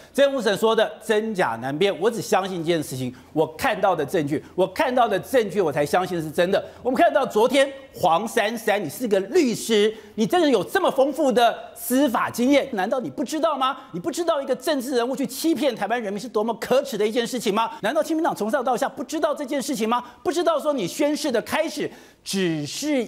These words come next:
一个过程的起端吗？你要真正拿到了国务院那张声明，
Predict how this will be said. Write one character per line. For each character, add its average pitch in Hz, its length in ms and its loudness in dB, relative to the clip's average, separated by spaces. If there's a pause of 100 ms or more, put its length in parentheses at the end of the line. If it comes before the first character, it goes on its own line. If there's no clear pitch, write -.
一 226 140 0
个 240 200 0
过 269 320 0
程 208 220 -2
的 208 100 0
起 156 320 -8
端 233 240 0
吗？ 277 240 0 (140)
你 175 120 -6
要 294 100 2
真 311 180 -2
正 302 100 2
拿 233 140 0
到 269 140 -2
了 240 100 -4
国 196 140 2
务 285 100 0
院 277 140 0
那 269 100 -2
张 247 180 0
声 285 240 0
明， 226 320 -2